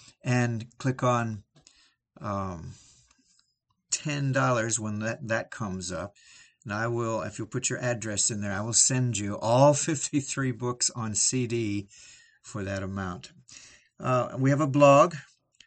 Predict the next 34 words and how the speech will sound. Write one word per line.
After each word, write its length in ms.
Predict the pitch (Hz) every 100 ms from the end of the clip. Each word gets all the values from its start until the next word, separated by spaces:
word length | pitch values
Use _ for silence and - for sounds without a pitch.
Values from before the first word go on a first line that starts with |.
| _ _
that's 280 | 117 110 -
now 320 | 127 135 135
on 300 | - 127 156
Sermon 360 | 139 - 151 143
Audio. 320 | 135 127 107
I 80 | 95
don't 220 | 104 120
have 220 | 120 139
the 100 | 135
other 220 | 127 127 135
blog. 360 | 123 110 110
It 140 | 110 104
has 220 | 110 -
been 260 | - 113
discontinued. 840 | 104 135 - 160 147 139 120 113 120
I'm 120 | 113
just 240 | 113 110 -
transferring 840 | - 120 123 - - 123 120 120 - - - -
things 380 | 127 117 110 -
over 300 | 113 107 110
here 260 | 120 110
to 140 | 104 113
Sermon 520 | - - 110 110 107
Audio. 320 | - 101 101 104
A 20 |
lot 180 | 127 175
of 100 | 143
things 220 | 160 127
are 60 |
changing 540 | 127 - 117 107 107 107
in 120 | 104
my 140 | 104
life 340 | 98 95 98 -
right 180 | 92